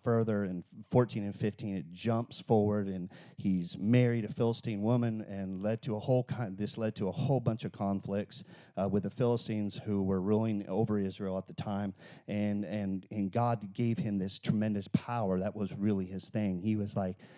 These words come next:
he was like true hero, like superhero, right? In fact, maybe one of the,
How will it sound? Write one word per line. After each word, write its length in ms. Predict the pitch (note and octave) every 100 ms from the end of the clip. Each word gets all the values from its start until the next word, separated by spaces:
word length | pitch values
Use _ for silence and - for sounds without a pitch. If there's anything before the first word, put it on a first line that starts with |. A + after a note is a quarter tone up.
| -
he 160 | A2+
was 180 | A#2+ A2+
like 200 | G#2+ G2+ - _ _ _
true 600 | - - E3+ D3 B2+ A#2+ A#2 - - - _
hero, 640 | D3 C3+ G#2+ F2 D#2 D#2 -
like 240 | A2 - - -
superhero, 960 | - - D3+ B2+ - G2+ G2+ E2+ D#2 D2+
right? 400 | F2 G2 G#2 A#2 - _ _ _ _ _ _ _ _
In 160 | - A#2+
fact, 100 | A2
maybe 280 | A2+ A2+ A2+
one 180 | A2+
of 100 | G#2+
the, 120 | G2